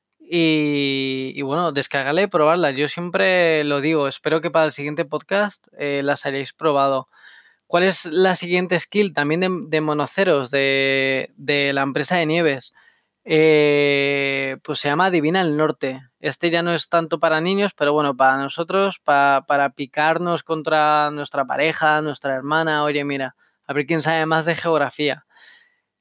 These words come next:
¿Qué, qué, en qué consiste? Pues, eh, se te plantean dos ciudades y tienes que saber cuál está más al norte de otra, ¿no? Por ejemplo, eh, pues Bruselas y Ámsterdam. Pues Ámsterdam está más al norte,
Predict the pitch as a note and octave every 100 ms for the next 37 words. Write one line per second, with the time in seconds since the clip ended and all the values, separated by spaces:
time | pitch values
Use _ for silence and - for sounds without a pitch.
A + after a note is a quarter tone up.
0 | _ - G3 F3+ E3+ E3 C#3 F3 E3+ E3
1 | D#3 D#3+ E3 F#3+ F3+ G3 F3+ C3+ C#3+ -
2 | C#3+ C#3 C3+ D3 - C3+ C3+ C#3+ C3+ D#3
3 | E3+ E3 - F3+ E3+ F3+ G#3 - - C#3
4 | D#3+ E3 - E3+ E3+ F3+ E3+ E3 E3+ D#3+
5 | F3 F3 E3+ E3 D#3 F3 E3 E3 E3+ F#3
6 | D3+ D3 C#3 C3+ C3 D3+ F#3+ E3 C3+ C#3+
7 | D3 C#3 C3+ C3 C3 C3 C3 - C3 -
8 | _ - - - D3 C#3+ - D#3+ F3 -
9 | D3 C3 - C3+ C3+ C3 - C3+ - D3
10 | D3 - E3 E3+ E3+ - D#3 D#3 D#3+ C#3+
11 | E3 D3+ D3 C#3+ - C3+ C3